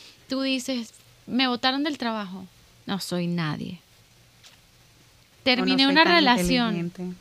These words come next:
Speaker 1: terminé una, se terminó una relación. ¿Quién soy yo sin esta persona?".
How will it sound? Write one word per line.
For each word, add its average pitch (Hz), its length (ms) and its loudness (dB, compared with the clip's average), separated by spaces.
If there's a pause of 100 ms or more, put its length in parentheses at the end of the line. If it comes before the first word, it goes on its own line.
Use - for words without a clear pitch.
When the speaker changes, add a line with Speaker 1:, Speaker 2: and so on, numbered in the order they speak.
(320)
Speaker 1:
terminé 269 380 0
una, 294 240 -2
se 285 160 -4
terminó 262 400 2
una 285 140 2
relación. 240 640 0 (260)
¿Quién 294 260 0
soy 320 260 -2
yo 349 220 0
sin 269 240 0
esta 220 240 -2
persona?". 190 580 -8